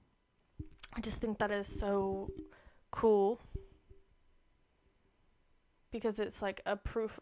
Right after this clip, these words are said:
that God exists. Like, you're changing as a person. You're becoming what the Bible literally says Jesus was like, and, and what the Bible literally says, like, once you're saved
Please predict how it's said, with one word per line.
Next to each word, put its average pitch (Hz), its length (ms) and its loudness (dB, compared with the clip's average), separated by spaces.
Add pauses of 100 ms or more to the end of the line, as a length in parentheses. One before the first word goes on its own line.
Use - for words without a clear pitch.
(180)
that 196 220 -2
God 196 180 2
exists. 202 680 -2
Like, 190 220 -4 (560)
you're 214 240 2 (120)
changing 214 480 0
as 196 160 -2
a 196 40 -4
person. 208 480 0
You're 202 100 -2
becoming 208 600 -4 (220)
what 277 200 6
the 294 60 8
Bible 220 400 6
literally 214 340 6
says 202 320 -2
Jesus 202 380 -4
was 196 180 -6
like, 202 240 -2
and, 190 160 -8 (720)
and 202 260 -2 (420)
what 220 220 0
the 226 60 0
Bible 208 280 2
literally 208 340 2
says, 202 760 0
like, 196 200 -8 (240)
once 220 220 -2
you're 220 60 -2
saved 214 460 0